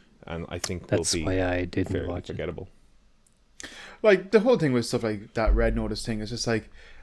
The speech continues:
Speaker 3: like, you watch that trailer. Like, if you go to that thing and you're disappointed, it's like, what were you expect-, what were you expecting?
Speaker 2: A
Speaker 3: You know what I mean?
Speaker 2: better film.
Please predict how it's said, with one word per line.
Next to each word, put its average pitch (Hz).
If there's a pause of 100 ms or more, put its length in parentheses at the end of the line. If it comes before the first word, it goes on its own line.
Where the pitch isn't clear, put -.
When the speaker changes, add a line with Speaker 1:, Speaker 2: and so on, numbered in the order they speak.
Speaker 3:
like, 113 (160)
you 170
watch 151
that 113
trailer. 98 (220)
Like, 120 (180)
if 139
you 170
go 139
to 135
that 113
thing 107
and 101
you're 107
disappointed, 104 (400)
it's 107
like, 110
what 123
were 120
you 110
expect-, -
what 131
were 123
you 117
expecting? 101 (280)
Speaker 2:
A 104
Speaker 3:
You 110
know 113
what 117
I -
mean? 101
Speaker 2:
better 98
film. 98